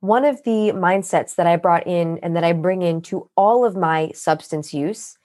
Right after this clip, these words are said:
is I need to know why I'm doing it. Because I, I typically will not partake in the use of any substance if, if there's no intention behind it.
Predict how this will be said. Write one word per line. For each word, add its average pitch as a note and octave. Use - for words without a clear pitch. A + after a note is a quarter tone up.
is F#3
I G3
need A3
to B3
know G3+
why E3+
I'm D#3+
doing D3
it. C#3
Because G3
I, F#3
I F#3+
typically A#3
will F3+
not F3+
partake F#3
in G3
the E3+
use F3
of F3+
any F#3+
substance A3
if, F#3+
if F3+
there's F3+
no E3+
intention D#3+
behind D3
it. -